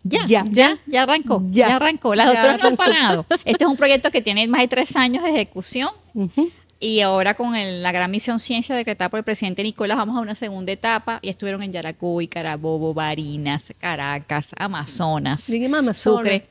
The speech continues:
Speaker 2: el caicet.
Speaker 1: Sí, en el caicet,
Speaker 2: La
Speaker 1: con nuestras
Speaker 2: doctora
Speaker 1: comunidades
Speaker 2: Magri, la
Speaker 1: indígenas,
Speaker 2: doctora
Speaker 1: con
Speaker 2: Magri
Speaker 1: nuestras
Speaker 2: participó.
Speaker 1: comunidades
Speaker 2: Ujú.
Speaker 1: étnicas, tratando de acompañar también.
Speaker 2: Ujú.
Speaker 1: Este, insisto, es un problema global.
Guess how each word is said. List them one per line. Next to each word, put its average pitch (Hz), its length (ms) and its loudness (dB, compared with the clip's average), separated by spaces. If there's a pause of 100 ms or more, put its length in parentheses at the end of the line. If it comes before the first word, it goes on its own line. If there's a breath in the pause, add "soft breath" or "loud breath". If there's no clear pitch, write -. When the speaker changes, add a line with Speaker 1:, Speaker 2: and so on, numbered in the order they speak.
Speaker 2:
el 214 160 -4
caicet. 214 420 -2 (240)
Speaker 1:
Sí, 277 260 2
en 262 120 4
el 190 160 0
caicet, 175 420 0
Speaker 2:
La 220 60 2
Speaker 1:
con 214 100 4
nuestras 214 200 4
Speaker 2:
doctora 214 180 4
Speaker 1:
comunidades 202 420 4
Speaker 2:
Magri, 302 100 4
la 247 140 4
Speaker 1:
indígenas, 262 600 4
Speaker 2:
doctora 214 160 4
Speaker 1:
con 226 100 2
Speaker 2:
Magri 220 220 2
Speaker 1:
nuestras 269 220 0
Speaker 2:
participó. 220 280 -8
Speaker 1:
comunidades 202 560 2
Speaker 2:
Ujú. - 80 -6
Speaker 1:
étnicas, 254 540 2
tratando 196 420 -2
de 220 80 2
acompañar 208 640 0
también. 190 460 -2
Speaker 2:
Ujú. - 80 -12
Speaker 1:
Este, 185 400 -4
insisto, 208 400 -2
es 185 60 -4
un 226 100 -6
problema 262 300 -2
global. 214 440 -4